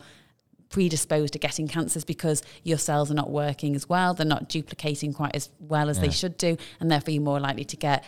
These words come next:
Speaker 1: something to go wrong and create a cancerous growth.
Speaker 2: Yeah. So hereditary and non-hereditary cancers.
Speaker 1: Yes.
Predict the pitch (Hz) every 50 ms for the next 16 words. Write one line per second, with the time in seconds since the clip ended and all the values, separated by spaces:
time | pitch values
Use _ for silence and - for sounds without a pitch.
0 | - - - - - 139 160 156 143 147 - - 151 147 139 143 139 139 139 143
1 | 147 143 143 143 - - 151 139 - - - - - - - - 127 - - 131
2 | 127 135 127 - - - - 95 90 82 - _ _ - - 113 101 - - -
3 | 101 101 104 107 123 127 - - 113 117 117 117 120 123 - _ _ _ _ _
4 | _ _ _ _ - 98 98 95 95 95 92 92 92 - - - - _ - 95
5 | 101 98 95 95 92 90 90 90 85 82 85 - - 87 82 82 82 - - -
6 | 76 78 - - - 113 - - - - 151 139 147 - - -